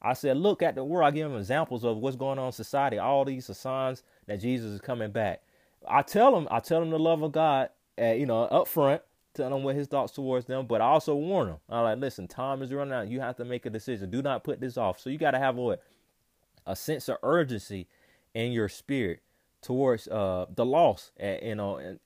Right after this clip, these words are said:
in this, um, point in time. So those, those are a couple points that I wanna make, uh, regarding this in this particular short message, because it's important for the, you gotta understand, you have to have a sense of urgency that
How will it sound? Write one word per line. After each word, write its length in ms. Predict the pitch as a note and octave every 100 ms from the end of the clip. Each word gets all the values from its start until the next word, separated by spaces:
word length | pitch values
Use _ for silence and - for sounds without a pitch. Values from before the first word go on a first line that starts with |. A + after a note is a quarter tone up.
| -
in 160 | A2+
this, 220 | A2 G2+ -
um, 420 | G#2+ G2 F#2 F2+ -
point 220 | C#3+ B2+
in 60 |
time. 340 | G#2 A#2 F2+ D#2 _ _ _
So 360 | - D#3+ F#2 - _ _
those, 420 | - E3 G#3 F#3 B2+
those 280 | E3 F#3+
are 240 | E3 C#3 A2
a 60 |
couple 400 | A#2 - F3+ D#3+
points 380 | C#3 E3+ E3 G#2+
that 120 | B2
I 40 | A#2
wanna 260 | B2 C3+ G#2+
make, 320 | B2+ C#3+ - _ _ _ _ _ -
uh, 220 | A#2 G#2+ G2+
regarding 480 | G2+ F#2 C#3 D3+ A#2
this 220 | G#2 G#2
in 100 | A2+
this 120 | A2
particular 400 | A2+ - A#2+ G2+
short 380 | - D3 C#3 -
message, 400 | A#2+ D3+ - G#2+
because 380 | G#2 A2 G2+ - _ _ _
it's 180 | C3+ C3
important 520 | A#2 - D#3 - E2+ _ _
for 200 | - A#2
the, 140 | G#2+ F#2
you 140 | B2+
gotta 160 | C#3+ C3+
understand, 360 | A#2+ - C3
you 80 | C3
have 180 | C3+ B2
to 80 | A#2
have 180 | A#2
a 60 | F#2+
sense 340 | - D3+ -
of 80 | - -
urgency 600 | D3 C3 F#2 - E2+ D2+ _ _ _
that 320 | G2+ G2+ G2+